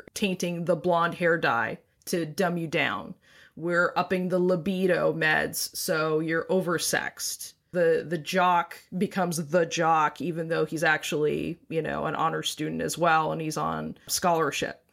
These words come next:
So these guys have all been manipulated into the roles over the last, you know, like, this is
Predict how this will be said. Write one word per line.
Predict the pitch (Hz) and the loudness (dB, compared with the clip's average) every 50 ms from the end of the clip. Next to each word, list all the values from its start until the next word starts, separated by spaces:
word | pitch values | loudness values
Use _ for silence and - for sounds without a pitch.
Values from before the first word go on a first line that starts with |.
| _ _ | _ _
So | - - 170 147 147 139 135 - - | -6 -2 -2 0 0 -2 -4 -8 -14
these | - 165 170 196 190 175 | -16 -8 -6 -4 -4 -2
guys | - 202 185 185 | 2 2 2 4
have | 208 185 | 4 4
all | 185 180 | 2 2
been | 170 180 175 175 | 2 2 0 0
manipulated | 175 165 175 180 185 196 196 _ 190 175 165 165 170 170 165 151 160 160 160 156 156 | 0 -2 0 0 -2 -2 -2 _ 0 2 4 4 4 4 4 4 4 4 4 2 0
into | - - 175 165 151 - - | -4 -6 -6 -6 -6 -6 -6
the | 156 147 151 | -2 0 -2
roles | 139 135 147 165 170 170 170 165 160 170 170 160 156 - - - | -2 2 2 4 4 6 6 6 6 4 4 2 0 -4 -6 -4
over | - 165 156 156 | -4 -4 -2 -2
the | 147 147 | -2 0
last, | 147 147 147 147 147 151 151 151 - - - - - | 0 2 2 2 2 2 2 0 -2 -6 -8 -8 -8
you | - 156 151 | -6 -4 -4
know, | 151 143 147 143 139 143 | -4 -4 -6 -6 -8 -6
like, | - 151 156 151 | -4 -4 -4 -2
this | - 160 - | -2 -6 -6
is | - 143 - - | -6 -6 -8 -10